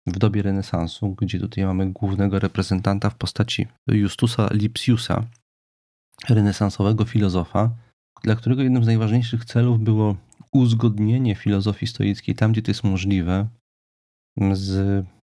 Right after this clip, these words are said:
mm, dogmatyką chrześcijańską, z postawą chrześcijańską. I o ile z jednej strony, mm, stoicyzm cieszy się dużym zainteresowaniem, to o tyle w tym okresie od-, się on cieszy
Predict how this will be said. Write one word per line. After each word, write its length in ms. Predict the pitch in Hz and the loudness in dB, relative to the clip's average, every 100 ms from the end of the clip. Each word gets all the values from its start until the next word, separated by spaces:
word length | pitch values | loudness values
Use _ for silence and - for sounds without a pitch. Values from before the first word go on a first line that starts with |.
| - | -6
mm, 340 | 98 101 104 | -4 -4 -2
dogmatyką 640 | 104 107 113 117 120 117 92 | 0 4 4 2 -2 -4 -4
chrześcijańską, 840 | - - - 90 85 - 98 92 | -4 -4 0 0 0 -2 -2 -2
z 120 | - | -4
postawą 420 | - 90 104 101 | -8 -2 0 0
chrześcijańską. 840 | 95 - - - - - - 107 110 117 _ _ _ _ _ _ _ _ | -2 -4 -4 -2 -2 -4 -4 -2 -2 -4 _ _ _ _ _ _ _ _
I 420 | 117 104 101 98 - | 0 2 0 -2 0
o 80 | 107 | 2
ile 220 | 107 110 | 2 2
z 100 | 95 | 2
jednej 200 | 107 107 | 2 2
strony, 520 | 113 - 101 95 92 87 _ 117 | 0 0 0 2 0 -2 _ -2
mm, 160 | 95 | -2
stoicyzm 600 | 90 104 104 113 98 98 | -2 -2 -2 -2 -4 -4
cieszy 280 | - - - | -4 -6 -6
się 140 | - 101 | -6 -2
dużym 260 | 101 98 | 0 2
zainteresowaniem, 920 | 95 98 - 95 107 95 87 98 98 | 2 0 0 -2 -2 0 0 0 -2
to 120 | 107 117 | -2 -4
o 60 | |
tyle 300 | 113 107 98 113 | 0 0 0 -4
w 80 | - | -2
tym 160 | 107 98 | 2 2
okresie 460 | - 95 - 113 117 | 0 -2 -2 -6 -2
od-, 500 | 110 - _ 117 104 | -4 -4 _ -4 -4
się 180 | 107 104 | 0 0
on 80 | 98 | 0
cieszy 300 | - 107 | -2 -2